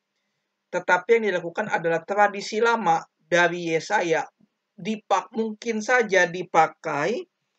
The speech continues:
untuk dikontekstualisasikan, disesuaikan, diadaptasi dengan situasi yang baru.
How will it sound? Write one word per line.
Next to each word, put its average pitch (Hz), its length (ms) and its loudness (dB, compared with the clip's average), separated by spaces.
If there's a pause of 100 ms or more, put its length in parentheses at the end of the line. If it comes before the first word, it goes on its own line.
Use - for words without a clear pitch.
(320)
untuk 190 480 -6
dikontekstualisasikan, 175 1800 0
disesuaikan, 180 960 -4
diadaptasi 170 1200 -4 (480)
dengan 202 480 2
situasi 196 720 -2
yang 180 240 -2
baru. 185 400 2